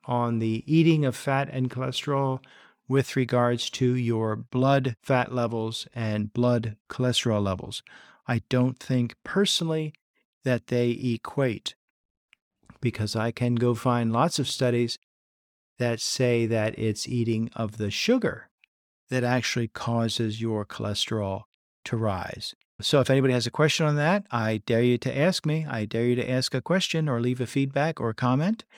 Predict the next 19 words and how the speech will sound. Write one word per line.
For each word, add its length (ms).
I 120
challenge 500
you. 220
I 120
would 140
welcome 400
it 180
tremendously, 680
and 160
I 120
will 100
be 140
happy 320
to 100
share 460
those 280
articles 480
as 200
well. 320